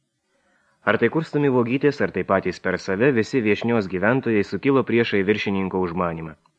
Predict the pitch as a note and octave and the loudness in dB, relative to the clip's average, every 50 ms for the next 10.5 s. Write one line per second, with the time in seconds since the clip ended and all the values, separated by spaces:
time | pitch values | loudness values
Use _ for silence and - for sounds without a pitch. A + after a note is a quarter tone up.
0 | _ - A#2 A2 - C3 B2 A#2 G2+ F#2 - - - A2+ B2 A#2+ G#2+ - G2 F#2 | _ -4 -2 0 2 4 4 4 2 2 0 -2 -2 0 0 0 0 0 -2 -4
1 | F#2 E2+ A#2+ C3 B2 A2 G2 F2 - _ _ _ _ _ _ _ _ _ _ - | -2 0 0 2 2 2 0 0 -4 _ _ _ _ _ _ _ _ _ _ 0
2 | G#2 B2 C3+ B2+ B2+ A#2+ A#2 A#2 A2+ - A#2 A2+ A2+ - - G#2+ G#2+ G#2+ G#2 F#2+ | 2 4 6 6 6 6 4 4 4 4 2 2 2 0 -2 -2 0 0 0 0
3 | F#2 G#2 G#2 G2 F#2 G2+ A2+ F#2 - G#2+ G#2 F#2+ G#2 G#2+ G2+ - - G#2 F#2+ - | 0 0 0 0 0 0 -2 0 2 0 2 2 2 0 0 -2 -4 -6 -6 -6
4 | - - G2+ G2+ G#2 A2 A2+ G#2+ - G#2 F#2+ - G#2 F#2+ F#2 F#2 F2 G2+ G#2 G2 | -4 -4 -2 0 0 0 0 0 -2 -4 -4 -2 -2 0 0 0 0 0 -2 -2
5 | - G#2 G2+ G2 G2 - G2 F#2+ - G2+ G2 F#2+ - - G2+ F#2 - - G2 F#2+ | -4 -4 -2 -2 -2 -2 -2 -2 -2 -2 -4 -4 -4 -6 -6 -6 -4 -2 -2 -2
6 | G2 F#2+ - - G#2 G2 F2 D#2+ - - _ _ _ _ _ _ _ _ _ _ | -2 -2 -2 0 0 0 -2 -2 -6 -14 _ _ _ _ _ _ _ _ _ _
7 | - G#2+ G2+ G#2+ A2 A2 A2 A2+ G#2+ A2 A2 A2 G#2+ G#2 G#2+ G2+ - B2 B2 A#2+ | -4 -2 0 2 2 2 2 2 2 2 2 4 4 4 2 2 2 2 2 4
8 | G2+ F2+ E2+ - F#2+ - - A2 A2 - - A2+ G2+ G2 G#2+ A2+ - - G2 F#2+ | 2 2 0 -4 -4 0 2 2 2 0 -2 -4 -2 0 -2 -2 -2 -4 -4 -2
9 | F#2 F#2 - G2+ G2+ G2+ G2 F#2 F#2 F#2+ F2+ - A#2+ A#2+ A#2 G#2+ - - F#2 - | -2 -2 0 0 2 2 2 2 2 0 0 0 0 0 0 0 -2 -2 -4 -4
10 | - F#2 - - G#2+ A2 G2 G2 - - | -6 -8 -4 -2 0 0 0 -2 -4 -8